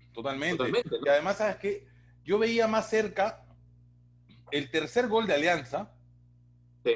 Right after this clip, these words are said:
Speaker 1: el descuento de, de Estudiantes de Mérida. Y es el propio Alianza el que decide frenar y empezar a retroceder. Cuando no sé qué pasó por la cabeza de, de los jugadores,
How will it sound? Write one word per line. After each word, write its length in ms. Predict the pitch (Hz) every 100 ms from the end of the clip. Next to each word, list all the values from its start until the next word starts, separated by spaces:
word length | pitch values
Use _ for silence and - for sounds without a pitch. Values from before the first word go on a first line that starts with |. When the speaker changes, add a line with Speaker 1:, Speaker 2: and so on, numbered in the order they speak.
| - _ -
Speaker 1:
el 180 | 139 139
descuento 640 | 139 - 190 202 185 185
de, 560 | 156 127 120 120 113 113 - - - -
de 120 | 127
Estudiantes 420 | 127 127 156 156
de 60 | 139
Mérida. 460 | 139 117 110 - - -
Y 120 | 190
es 100 | 254
el 160 | 214 165
propio 340 | 277 294 175
Alianza 720 | 147 226 247 175 151 196 - - -
el 100 | 160
que 100 | 165
decide 320 | 202 202 302 294
frenar 640 | 226 226 302 262 160 - - - - - - - - - -
y 260 | 170 190 190
empezar 380 | 185 196 262 269
a 80 |
retroceder. 720 | 247 196 185 190 262 311 190 - - - - - -
Cuando 600 | - 175 175 175 175 - -
no 160 | 156 220
sé 300 | - 196 -
qué 100 | 190
pasó 260 | 175 170 190
por 140 | 180
la 100 | 160
cabeza 360 | 135 160 180 160
de, 300 | 135 107 - - - - -
de 100 | 131
los 100 | 123
jugadores, 720 | 131 127 156 208 127 175 -